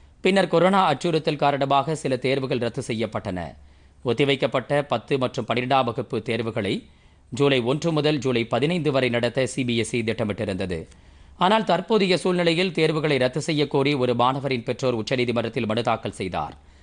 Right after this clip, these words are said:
இந்த வழக்கு நேற்று விசாரணைக்கு வந்தபோது சி பி எஸ் இ தேர்வுகள் அனைத்தும் ரத்து செய்யப்படுவதாக உச்சநீதிமன்றத்தில் மத்திய அரசு தெரிவித்தது. பல்வேறு தரப்பினர்களிடமிருந்து பெறப்பட்ட கருத்துகளின் அடிப்படையில் முடிவு செய்யப்பட்டதாகவும் மத்திய அரசு தெரிவித்தது.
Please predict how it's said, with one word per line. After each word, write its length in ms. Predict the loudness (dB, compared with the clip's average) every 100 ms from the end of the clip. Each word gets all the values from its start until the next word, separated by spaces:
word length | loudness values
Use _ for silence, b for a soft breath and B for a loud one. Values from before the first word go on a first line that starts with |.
| b b -2
இந்த 140 | 2
வழக்கு 280 | 4 4 2
நேற்று 220 | 2 0
விசாரணைக்கு 520 | 0 0 2 0 0
வந்தபோது 460 | -2 0 0 0 0
சி 160 | -2
பி 120 | -2 0
எஸ் 200 | 0 -2
இ 60 |
தேர்வுகள் 460 | 0 0 0 -2 -2
அனைத்தும் 360 | -2 -2 -2 -2
ரத்து 240 | -2 -2 -2
செய்யப்படுவதாக 720 | -2 0 -2 2 2 0 -4
உச்சநீதிமன்றத்தில் 680 | -2 0 0 -2 -4 -4
மத்திய 300 | -4 -4 -2
அரசு 200 | -2 -4
தெரிவித்தது. 600 | -4 -4 -2 -4 -4 -4 -8 b b b b b
பல்வேறு 380 | 2 4 4 4
தரப்பினர்களிடமிருந்து 840 | 4 2 0 -2 0 2 2 2
பெறப்பட்ட 420 | 2 0 0 -2
கருத்துகளின் 460 | 0 0 0 0 2
அடிப்படையில் 440 | 0 0 0 0
முடிவு 240 | -2 -2 -2
செய்யப்பட்டதாகவும் 760 | -2 -2 -2 0 2 0 -2 -2
மத்திய 300 | -4 -4 -6
அரசு 200 | -6 -4
தெரிவித்தது. 600 | -4 -4 -8 -10 -12